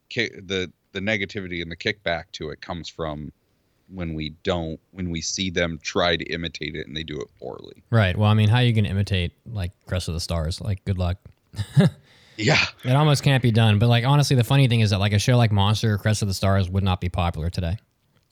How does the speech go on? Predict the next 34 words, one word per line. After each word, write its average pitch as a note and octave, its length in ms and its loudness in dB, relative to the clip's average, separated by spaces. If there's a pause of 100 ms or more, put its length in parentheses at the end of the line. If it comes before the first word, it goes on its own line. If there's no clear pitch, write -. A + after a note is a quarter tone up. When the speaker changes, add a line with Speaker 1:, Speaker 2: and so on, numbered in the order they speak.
(460)
Speaker 1:
Mm-mm. E2 160 -10
Speaker 2:
It - 500 -14
doesn't A#2+ 220 4
fit G2+ 160 2
in. G2 180 4 (340)
<clears throat> - 60 -8 (240)
It's G#2 140 -10
the A#2 80 0
wrong G2+ 220 0
time. F#2 300 -2 (720)
Um, D3 420 4
next F3 240 2
mailbag D3 680 2 (100)
is B2+ 380 2
from, B2 420 0
actually, B2+ 220 2
why D3 80 4
don't E3+ 140 0
you D3 80 2
read A2 120 4
this F2+ 160 0
one? F2+ 140 0
'Cause G2+ 100 -4
I G#2+ 60 2
just G2+ 140 -2
read F2+ 140 0
two. E2+ 220 -6 (1120)
Speaker 1:
Alrighty. G2 380 0 (460)
Hey, A2 920 -2
uh, F2 500 -10 (300)
A B2 40 0
A A2 360 0
A G2 60 -2
crew. C3 440 -2